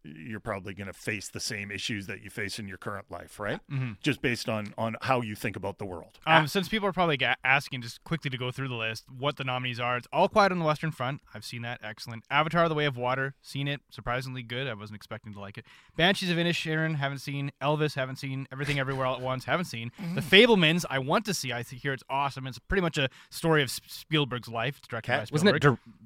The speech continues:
Speaker 3: basically made to win the Oscar? Like,
Speaker 2: I
Speaker 3: that's
Speaker 2: mean,
Speaker 3: why
Speaker 2: it,
Speaker 3: they put it
Speaker 2: it,
Speaker 3: together.
Speaker 2: it's apparently fantastic. Seth Rogen is amazing in it, apparent-, I do wanna see it. Uh, Tar.
Speaker 3: I wanna see that one.
Speaker 2: Top
Speaker 3: That's
Speaker 2: Gun, Top Gun Maverick, which I've seen, it's awesome, and Triangle of Sadness, which sort of summarizes this conversation
Speaker 1: The Triangle
Speaker 2: right now.
Speaker 1: of Sadness. Yeah,
Speaker 2: Yeah.
Speaker 1: yeah,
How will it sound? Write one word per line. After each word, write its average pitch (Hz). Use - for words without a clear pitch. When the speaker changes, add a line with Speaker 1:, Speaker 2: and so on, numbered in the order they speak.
Speaker 3:
basically 135
made 104
to 120
win 92
the 98
Oscar? -
Like, -
Speaker 2:
I 196
Speaker 3:
that's 214
Speaker 2:
mean, 208
Speaker 3:
why 127
Speaker 2:
it, 123
Speaker 3:
they 117
put 120
it 104
Speaker 2:
it, -
Speaker 3:
together. 104
Speaker 2:
it's 175
apparently 208
fantastic. 151
Seth 151
Rogen 139
is 117
amazing 120
in 123
it, 120
apparent-, 123
I 127
do 147
wanna 170
see 117
it. 113
Uh, 131
Tar. 175
Speaker 3:
I 135
wanna 185
see 185
that 147
one. 76
Speaker 2:
Top 165
Speaker 3:
That's 185
Speaker 2:
Gun, 208
Top 175
Gun 247
Maverick, 185
which 127
I've 139
seen, 135
it's 139
awesome, 104
and 135
Triangle 202
of 170
Sadness, 160
which 110
sort 220
of 165
summarizes 131
this 113
conversation 113
Speaker 1:
The 151
Triangle 156
Speaker 2:
right 127
now. 120
Speaker 1:
of 117
Sadness. 117
Yeah, 160
Speaker 2:
Yeah. 120
Speaker 1:
yeah, 123